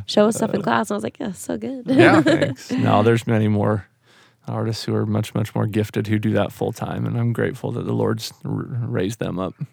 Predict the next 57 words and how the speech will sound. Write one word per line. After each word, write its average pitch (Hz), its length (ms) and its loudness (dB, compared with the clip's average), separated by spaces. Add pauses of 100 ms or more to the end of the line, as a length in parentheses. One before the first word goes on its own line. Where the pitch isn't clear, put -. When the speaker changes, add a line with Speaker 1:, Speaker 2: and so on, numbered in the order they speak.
Speaker 1:
<laughs> 240 60 0 (420)
Speaker 2:
Well, 143 140 4
thank 165 240 2
you 196 80 2
for 160 100 0
coming 143 320 4
in 127 80 4
and 117 80 2
talking 123 280 2
about 110 180 2
this 110 120 0
book. 117 240 0
It 175 100 2
really 190 280 6
is 180 320 4 (260)
a 120 40 -6
very 143 320 4
important 131 440 0
part, 143 260 2
so 175 180 2
important 165 380 2
that 110 100 -6
the 117 100 -6
church - 520 -2 (140)
has 120 200 0
made 123 260 2
this 120 180 0
whole 131 160 0
priesthood 127 500 -2
and 110 140 -2
temple 120 600 -2 (140)
kind 117 200 -2
of 101 140 -2
bridge 120 640 0
that 101 160 -6
they 107 80 -2
were 117 100 -2
talking 156 340 -2
about 90 220 -2
with 95 160 -6
Elder 101 220 -4
Bednar. 101 380 -6 (100)
Speaker 3:
Yeah, 123 300 6
and 110 180 6
I 113 140 8
like 117 220 8
to 127 100 0
see 123 240 2
it 120 100 4
even 120 340 4
with, 117 480 0
I 113 140 2
just 110 240 -2
noticed 113 380 2
in 120 60 0
my 113 180 2
own, 110 340 2